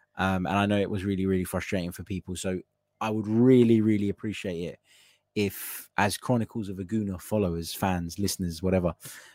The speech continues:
um, supporters, you could just, uh, go over to Simply Serie A, subscribe to it on whatever podcast store it is you listen from. And if you're listening via Apple Podcasts, please, please do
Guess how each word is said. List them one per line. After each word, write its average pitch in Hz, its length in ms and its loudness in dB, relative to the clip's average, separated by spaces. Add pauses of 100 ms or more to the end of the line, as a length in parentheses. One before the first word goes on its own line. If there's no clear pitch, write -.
(180)
um, 95 300 0
supporters, 95 720 2
you 107 300 4
could 117 360 4 (600)
just, - 400 -2
uh, 98 300 2
go 135 240 12
over 123 180 10
to 113 140 -2
Simply 101 420 -4
Serie 92 360 -4
A, 87 180 -4 (840)
subscribe 127 720 6
to - 140 -2
it 98 220 0
on 101 140 -4
whatever 98 280 -6
podcast 98 500 -6
store 92 320 -4
it 85 60 -4
is 90 220 -6
you 98 60 -6
listen 92 280 -8
from. 90 220 -4
And 95 100 0
if - 140 -2
you're 113 100 10
listening 127 320 8
via 101 300 6
Apple 101 320 0
Podcasts, 87 640 -8
please, 113 420 0
please 95 340 -6
do 87 280 -4